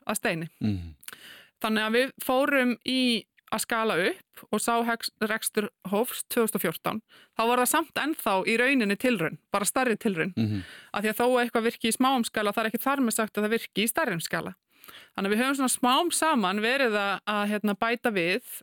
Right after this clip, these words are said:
Speaker 1: eh, hreinsi og niðurdælingagetuna og núna erum við á þeim stað að við erum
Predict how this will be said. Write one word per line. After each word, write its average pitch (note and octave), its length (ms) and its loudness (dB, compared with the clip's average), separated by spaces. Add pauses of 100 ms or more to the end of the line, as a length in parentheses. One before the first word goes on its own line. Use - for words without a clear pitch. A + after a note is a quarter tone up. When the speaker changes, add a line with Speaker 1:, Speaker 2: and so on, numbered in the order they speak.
Speaker 1:
eh, F#3+ 280 2
hreinsi A3 360 0 (120)
og F#3 220 0
niðurdælingagetuna F#3 1000 -2
og G#3 140 2
núna B3 280 2
erum A#3 140 0
við A3 100 2
á A3 80 0
þeim A3+ 160 0
stað G#3 320 0
að G3+ 80 -2
við G#3 160 2
erum F#3 300 0